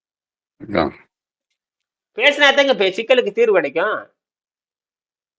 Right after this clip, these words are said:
Speaker 1: ஆ.
Speaker 2: இப்ப இணையதளம் வச்சிருக்கிறோமே, இணையதளம் வச்சிருக்கிறோம். இதெல்லாம் செயற்கை
Speaker 1: ம்.
Speaker 2: நுண்ணறிவு சேர்க்கின்ற பொழுது நம்ம பிரச்சனைக்கு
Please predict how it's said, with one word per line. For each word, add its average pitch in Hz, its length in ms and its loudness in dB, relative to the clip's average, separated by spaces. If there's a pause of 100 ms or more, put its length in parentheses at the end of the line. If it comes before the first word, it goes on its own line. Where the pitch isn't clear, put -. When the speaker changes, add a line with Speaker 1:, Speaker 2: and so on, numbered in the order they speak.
(100)
Speaker 1:
ஆ. - 160 -20 (760)
Speaker 2:
இப்ப - 200 -20
இணையதளம் 240 580 4
வச்சிருக்கிறோமே, 190 560 0 (280)
இணையதளம் 185 500 0
வச்சிருக்கிறோம். 220 580 -2 (720)
இதெல்லாம் 202 340 -2
செயற்கை 254 400 2
Speaker 1:
ம். 233 40 2
Speaker 2:
நுண்ணறிவு 220 420 2
சேர்க்கின்ற 202 380 -2
பொழுது 247 220 -4
நம்ம 180 140 -4
பிரச்சனைக்கு 226 420 -4